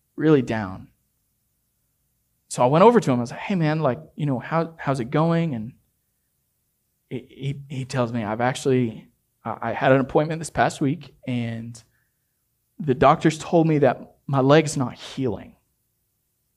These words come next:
Like, it's, it is not progressing in the way that it should."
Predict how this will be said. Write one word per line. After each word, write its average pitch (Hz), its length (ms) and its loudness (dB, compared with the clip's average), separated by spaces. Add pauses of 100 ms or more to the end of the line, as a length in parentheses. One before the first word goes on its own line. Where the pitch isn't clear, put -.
(880)
Like, 123 140 -2
it's, 143 280 0
it 139 100 4
is 135 160 4
not 156 460 2
progressing 120 1000 -4 (840)
in 123 100 -4
the 120 100 -2
way 110 180 0
that 101 160 -6
it - 80 -18
should." - 400 -10